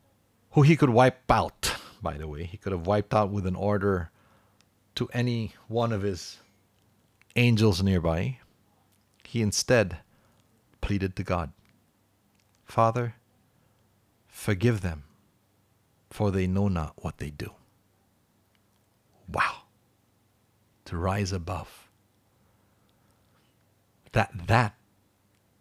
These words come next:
that is a centering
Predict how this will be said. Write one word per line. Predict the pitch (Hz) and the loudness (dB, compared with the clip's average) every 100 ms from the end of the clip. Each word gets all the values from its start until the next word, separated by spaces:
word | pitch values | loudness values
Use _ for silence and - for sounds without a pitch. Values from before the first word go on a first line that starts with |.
| _ _ _ _ _ - - | _ _ _ _ _ -8 0
that | 120 120 - | 0 0 -6
is | 107 92 - - - _ _ _ _ _ _ _ - | -8 -4 -4 -4 -10 _ _ _ _ _ _ _ -4
a | 107 | 0
centering | - - - 127 120 - 104 90 80 78 | 2 2 2 0 -2 -2 0 0 -4 -8